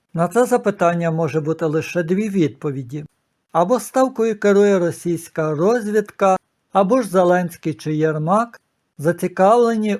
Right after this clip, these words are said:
у більшій кількості загибелі українських військовослужбовців.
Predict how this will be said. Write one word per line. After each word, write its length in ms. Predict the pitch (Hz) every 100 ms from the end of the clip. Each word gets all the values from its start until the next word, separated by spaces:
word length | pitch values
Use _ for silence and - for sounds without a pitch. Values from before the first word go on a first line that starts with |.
| -
у 140 | 156
більшій 720 | 131 123 202 214 - 214 202 _
кількості 680 | 160 156 - 156 - -
загибелі 600 | 147 143 151 202 208 214 208
українських 960 | 196 151 143 147 151 - - 175 -
військовослужбовців. 1400 | 180 175 - 180 180 - 185 190 165 156 165 123 - 143